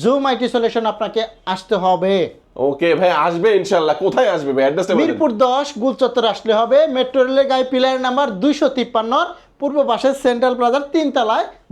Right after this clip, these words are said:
Speaker 1: জুম আইটি সলিউশন।
Speaker 2: ওকে ভাই, শুরুতে আসি কোন ল্যাপটপ দেখাবেন?
Speaker 1: আসলে তো অনেক ল্যাপটপই দেখাবো, কোনটা থেকে কোনটা দেখাবো। আজকে যেমন জি সেভেন এর ল্যাপটপ, টেন জেনারেশন এইচপির, তিরিশ হাজার টাকা করে দিচ্ছি। এটা মনে রাখবেন, তিরিশ হাজার টাকা, ফোর থ্রি জিরো জি সেভেন। প্রথম থেকে দেখাই,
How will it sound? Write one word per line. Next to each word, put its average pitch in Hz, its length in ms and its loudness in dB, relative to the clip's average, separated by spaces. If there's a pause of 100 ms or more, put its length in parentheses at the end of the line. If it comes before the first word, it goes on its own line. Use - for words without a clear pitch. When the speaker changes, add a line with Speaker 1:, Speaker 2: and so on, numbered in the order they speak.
Speaker 1:
জুম 233 200 2
আইটি 202 220 -2
সলিউশন। 170 460 -4
Speaker 2:
ওকে 135 320 0
ভাই, 165 160 2
শুরুতে 240 300 0
আসি 254 160 -2
কোন 226 160 2
ল্যাপটপ 208 220 2
দেখাবেন? 180 380 0 (160)
Speaker 1:
আসলে 311 340 2
তো 311 120 0
অনেক 302 400 2
ল্যাপটপই 285 380 0
দেখাবো, 262 440 2
কোনটা 262 280 -2
থেকে 277 160 0
কোনটা 254 220 -2
দেখাবো। 254 300 2
আজকে 254 340 2 (640)
যেমন 240 280 0
জি 247 140 0
সেভেন 262 280 0
এর 262 60 -6
ল্যাপটপ, 233 340 -2
টেন 277 200 0
জেনারেশন 262 460 0
এইচপির, 233 440 0 (280)
তিরিশ 269 220 0
হাজার 226 180 -2
টাকা 214 220 -2
করে 208 140 0
দিচ্ছি। 175 340 -2 (300)
এটা 202 140 0
মনে 240 220 0
রাখবেন, 180 300 -2
তিরিশ 269 280 -2
হাজার 233 200 -2
টাকা, 277 360 0 (240)
ফোর 302 240 4
থ্রি 294 280 0
জিরো 285 320 2
জি 196 300 0
সেভেন। 233 500 0 (300)
প্রথম 254 300 0
থেকে 226 180 2
দেখাই, 208 380 -2